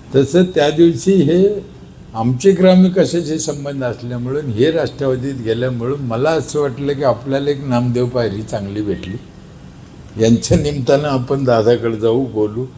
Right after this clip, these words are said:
आणि यांना फोन केला, बोललो. हे म्हणे, "उद्याच या." आणि त्यांनी बी दुस-, लगेच तारीख दिली. भेटलो, बोललो. माझ्या आयुष्यात पहिल्यांदा दादा संग तसं कार्यक्रमात ऐकणं, बोलणं वेगळं, पण एवढ्या जवळून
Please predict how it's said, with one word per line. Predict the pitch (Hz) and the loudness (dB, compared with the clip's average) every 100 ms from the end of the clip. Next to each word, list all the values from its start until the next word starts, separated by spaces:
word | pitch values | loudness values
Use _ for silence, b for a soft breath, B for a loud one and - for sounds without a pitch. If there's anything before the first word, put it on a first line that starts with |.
| - - | -18 -12
आणि | 120 | -8
यांना | 147 151 170 | -8 -2 -2
फोन | 151 160 196 | 2 0 2
केला, | 143 131 131 | 0 0 0
बोललो. | 131 147 123 131 - B B - - | -2 -4 -4 -6 -8 B B -20 -6
हे | 123 | -2
म्हणे, | 156 165 | 0 2
"उद्याच | 190 196 208 196 | 4 4 2 0
या." | 185 - - - - - - - - - - - - | -2 -4 -16 -18 -20 -20 -20 -20 -20 -20 -20 -20 -10
आणि | 117 147 | -6 -4
त्यांनी | 127 151 165 | 2 4 4
बी | 208 | 4
दुस-, | 208 202 - | 4 2 2
लगेच | 165 180 196 - | 2 4 2 4
तारीख | 139 127 113 | 2 2 0
दिली. | 117 113 113 - - - - - | -4 -4 -8 -12 -20 -20 -20 -4
भेटलो, | 107 117 135 156 | 0 0 2 -2
बोललो. | 135 123 120 123 139 - - | 0 -2 -2 -4 -6 -10 -12
माझ्या | 104 110 | -4 2
आयुष्यात | 107 113 107 117 113 - - - 107 | 2 2 -4 -10 -12 -14 -20 -10 -2
पहिल्यांदा | 101 110 135 143 | 0 0 -2 -4
दादा | 135 113 104 113 | -4 -4 -2 -4
संग | 101 110 120 - | -6 -8 -10 -6
तसं | 127 117 | -4 -2
कार्यक्रमात | 147 131 135 127 139 143 147 131 | 0 2 2 0 -4 -6 -6 -4
ऐकणं, | 135 - 135 139 143 143 | -4 -4 -8 -10 -12 -14
बोलणं | 110 113 127 131 147 | -12 -8 -6 -6 -4
वेगळं, | 165 135 139 - - - - - - - - | -4 -2 -4 -6 -10 -10 -16 -18 -20 -20 -12
पण | 151 | 0
एवढ्या | 165 165 190 | 4 6 6
जवळून | 175 175 175 190 | 6 6 6 6